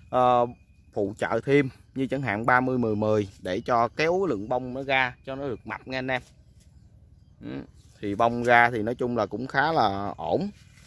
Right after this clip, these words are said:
Cái lượng bông, ờ, đợt này nó ra là tương đối là rất là đều trên cái cây. Hầu như là cây nào nó cũng ra hết luôn nha anh em.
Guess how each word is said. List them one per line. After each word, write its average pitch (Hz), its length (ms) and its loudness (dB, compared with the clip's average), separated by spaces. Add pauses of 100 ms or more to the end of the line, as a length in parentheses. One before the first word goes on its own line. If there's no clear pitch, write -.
(480)
Cái 139 80 -8
lượng 110 240 -4
bông, 123 360 4
ờ, 120 180 6
đợt 107 200 2
này 107 180 2
nó 127 120 -2
ra 120 300 4
là 107 160 6
tương 127 260 0
đối 135 200 4
là 135 120 0
rất 139 180 0
là 117 120 6
đều 104 300 2
trên 120 120 -2
cái 147 100 -2
cây. 120 280 2 (320)
Hầu 104 200 4
như 117 240 4
là 110 120 4
cây 120 200 0
nào 123 140 2 (100)
nó 113 80 0
cũng 131 200 -4
ra 131 200 4
hết 165 200 2
luôn 127 160 0
nha 123 60 0
anh 123 120 2
em. 120 120 4